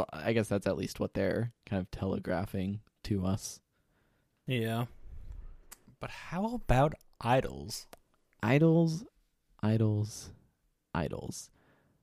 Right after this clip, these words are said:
Speaker 1: Uh, they're out there, as
Speaker 2: Yeah,
Speaker 1: it turns
Speaker 2: they
Speaker 1: out.
Speaker 2: are all Hayden. Uh, one was found.
Speaker 1: <laughs> Uh, by Mike.
Speaker 2: Kind of
Speaker 3: Almost lost.
Speaker 2: unexpectedly, yeah,
Speaker 3: <laughs>
Speaker 2: by Mike. And, and lost, yeah.
Speaker 1: <laughs> Yeah.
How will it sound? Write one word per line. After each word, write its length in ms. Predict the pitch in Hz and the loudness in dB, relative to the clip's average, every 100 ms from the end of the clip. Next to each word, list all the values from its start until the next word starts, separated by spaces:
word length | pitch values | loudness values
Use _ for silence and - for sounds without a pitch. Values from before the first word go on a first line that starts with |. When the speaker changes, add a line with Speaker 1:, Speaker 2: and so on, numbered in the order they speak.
| _ - | _ 0
Speaker 1:
Uh, 480 | 98 92 85 65 60 - _ _ _ _ _ 110 | 2 2 0 -2 -6 -10 _ _ _ _ _ 4
they're 200 | 107 98 | 6 8
out 160 | 147 | 6
there, 300 | - - 117 - _ _ _ _ _ _ _ _ | 4 0 -4 -8 _ _ _ _ _ _ _ _
as 100 | 117 | 0
Speaker 2:
Yeah, 120 | 110 98 | 2 2
Speaker 1:
it 100 | - | 2
turns 120 | 107 | 2
Speaker 2:
they 160 | 120 127 | 4 6
Speaker 1:
out. 100 | 135 | 8
Speaker 2:
are 220 | 143 143 | 8 6
all 340 | - 135 156 156 | 6 8 8 6
Hayden. 480 | 143 110 113 147 - - - - - | 4 0 2 0 -4 -12 -18 -18 -4
Uh, 240 | 113 110 | 0 2
one 300 | 104 104 107 | 2 0 -2
was 200 | 120 - | -2 -2
found. 440 | - 110 127 180 - - - - | 0 2 2 0 -4 -14 -14 2
Speaker 1:
<laughs> 80 | - - 131 180 - _ - - - - - 90 | 2 4 0 2 0 _ -20 -20 -20 -20 -12 -4
Uh, 240 | 95 98 | 0 4
by 120 | 104 | 4
Mike. 160 | 117 202 | 6 8
Speaker 2:
Kind 200 | 156 202 | 8 8
of 60 | |
Speaker 3:
Almost 140 | - - | 6 8
lost. 140 | 120 | 10
Speaker 2:
unexpectedly, 840 | 139 - - 135 - 165 180 208 180 | 10 8 6 10 12 12 8 10 10
yeah, 200 | 127 165 | 8 8
Speaker 3:
<laughs> 20 | |
Speaker 2:
by 100 | 165 | 4
Mike. 400 | 123 170 131 - - | 2 0 -2 -4 4
And, 180 | 160 151 | 4 8
and 220 | 165 156 | 10 10
lost, 460 | 139 131 117 - - | 10 10 10 6 4
yeah. 440 | 117 120 180 175 | 4 6 4 2
Speaker 1:
<laughs> 40 | 117 | 2
Yeah. 160 | 76 | 0